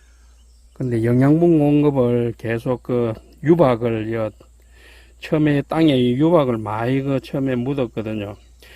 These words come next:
그럼 물 공급을 계속 잘해줘야 돼요. 물을 아주 뭐 미세하게 쫄쫄쫄 흐리도록 이래 하면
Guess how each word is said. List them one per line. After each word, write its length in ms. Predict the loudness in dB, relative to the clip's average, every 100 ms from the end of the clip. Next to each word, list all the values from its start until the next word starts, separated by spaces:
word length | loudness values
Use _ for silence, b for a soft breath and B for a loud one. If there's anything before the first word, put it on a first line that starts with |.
| B B -4
그럼 220 | 0 0
물 260 | 4 4
공급을 520 | 6 6 8 6 4 -2
계속 420 | -2 -4 -4 -8
잘해줘야 560 | -4 -4 -2 -2 -4
돼요. 340 | -4 -4 -6 -10 b b _ _ _ _ _ b b b b b b b _ _ -16
물을 340 | -4 4 4 4 0 B B B B
아주 160 | -4 0
뭐 300 | 2 2 0 -6 B B B _ b b b b
미세하게 880 | -6 -2 0 0 2 2 2 0 0 -4 B B B _ b b b b
쫄쫄쫄 600 | -4 -4 -2 -4 -2 -2 -2
흐리도록 640 | -4 -4 -2 0 0 0
이래 160 | -2 -2
하면 460 | -2 -2 -4 -8